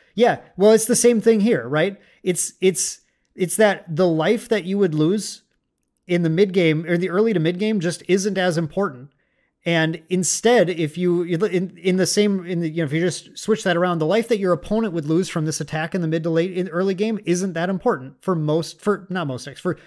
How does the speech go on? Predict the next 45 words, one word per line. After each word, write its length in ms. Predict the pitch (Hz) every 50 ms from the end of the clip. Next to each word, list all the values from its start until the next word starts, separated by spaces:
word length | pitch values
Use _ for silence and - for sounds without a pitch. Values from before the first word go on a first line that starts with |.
| _ _
for 100 | - 196
the 80 | 190
decks 160 | 185 185 -
that 120 | - 170 -
play 160 | - 180 151
these. 280 | 123 131 - - - _ _ _ _ _ _ _ _ _ _ _ _ -
Um, 380 | 139 139 135 131 135 139 - _ _ _ _ _ _ _ _ _ _ -
and 460 | 160 165 165 165 160 165 160 175 160 - _ _ _ _ _ _
instead, 540 | - 175 180 - - - - 220 233 214 185
when 120 | 165 160 160
you 100 | 170 160
direct 300 | 147 156 165 180 175 -
it 80 | 170
to 60 | 160
the 80 | 160 147
battle, 400 | 135 156 175 185 160 139 139 143
and 260 | 147 156 147 143 151
you 120 | 160 175 185
just, 260 | 180 170 - - 156
you 100 | 156 151
just 200 | 165 175 147 135
get 160 | 156 160 156
so 140 | - - 170
much 180 | 160 156 135 131
advantage 380 | 139 135 139 143 139 131 117
from 120 | - - 139
this 120 | 139 135
thing. 140 | - 151 139 - - - -
It's 160 | - 196 156 -
basically 380 | - 262 277 220 269 262 196
the 80 | 180 151
point 240 | 127 185 185 175 147
where, 320 | 151 143 139 139 139 _ _ _ _ _ _ _ -
um, 460 | 151 151 147 143 139 135 139 139 - _ _ _
in 320 | - 185 165 165 156 156 -
sealed 400 | - - - 240 294 294 220 160
deck 220 | 170 156 147 -
for 100 | - 160
sure, 500 | - - - 202 165 143 139 139 143 - _ _ _ _ _ _
uh, 200 | - 151 147 143
but 160 | 135 160 170 165
even 340 | 180 185 185 208 190 180
arguably 460 | 170 156 165 180 185 185 175 151 156 151
in 100 | 143 135
draft, 400 | 131 156 147 147 143 - -